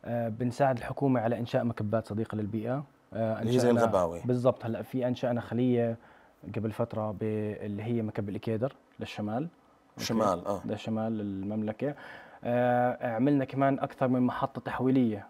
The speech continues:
Speaker 1: المحطات التحويلية هاي يعني بتيجي ك-، إن-، آه، بتيجي، آه، الضاغطات أو النفايات على
Speaker 2: مم.
Speaker 1: الموقع هاد، بصير له فرز بنفس المحطة التحويلية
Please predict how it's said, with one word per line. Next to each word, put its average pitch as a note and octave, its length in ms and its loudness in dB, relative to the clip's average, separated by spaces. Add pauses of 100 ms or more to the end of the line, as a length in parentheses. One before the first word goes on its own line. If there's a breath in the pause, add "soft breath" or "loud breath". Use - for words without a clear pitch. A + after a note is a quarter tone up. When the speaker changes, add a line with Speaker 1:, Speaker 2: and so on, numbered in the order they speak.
Speaker 1:
المحطات B2 440 4
التحويلية C3 760 2
هاي C3+ 160 4
يعني A2+ 160 0
بتيجي A#2 280 -6
ك-، - 100 -12
إن-، A2+ 200 -2
آه، A2 200 -4
بتيجي، A#2 540 0
آه، G#2+ 180 -2
الضاغطات A2+ 600 -2
أو A2 160 -4
النفايات A2+ 720 0 (100)
على A2+ 220 -2
Speaker 2:
مم. A#2+ 80 4
Speaker 1:
الموقع A2 340 0
هاد، C3 220 4 (400 loud breath)
بصير D3 220 2
له C#3+ 80 6
فرز D3 460 4 (160)
بنفس C3+ 440 2
المحطة B2 340 0
التحويلية B2+ 640 2